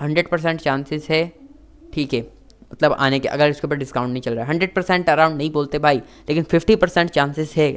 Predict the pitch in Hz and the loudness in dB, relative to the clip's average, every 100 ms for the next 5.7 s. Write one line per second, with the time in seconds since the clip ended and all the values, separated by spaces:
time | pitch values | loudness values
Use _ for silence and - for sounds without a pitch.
0 | - 135 147 - 147 139 131 127 131 127 | 0 2 2 -2 -6 -6 -6 -6 -4 -2
1 | 147 120 110 - - - - 147 175 170 | -2 -2 -4 -10 -20 -12 -4 2 2 4
2 | 185 180 175 165 139 - 156 175 180 175 | 2 0 -2 -2 -6 -4 -2 0 0 0
3 | 180 - 165 156 - 165 180 170 165 165 | -2 -2 -6 -6 -4 -2 0 0 -4 -4
4 | - 147 143 135 127 - - _ _ _ | -4 -2 0 -2 -4 -8 -20 _ _ _
5 | _ _ 135 135 135 139 | _ _ 0 0 -2 -12